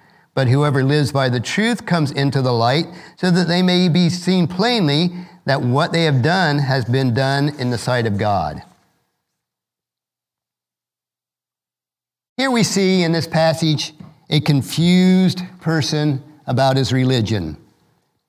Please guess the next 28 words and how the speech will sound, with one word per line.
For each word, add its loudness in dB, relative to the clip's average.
If 4
Judaism 2
had 2
an 0
office 0
like 0
the -2
Pope, 0
Nicodemus, 0
whose 0
Greek 0
name 2
meant 0
in 0
Greek 0
conqueror 0
of 2
the 2
people, -2
would 2
have 4
been 2
an 2
ideal 2
candidate -4
for -6
that -2
position. -4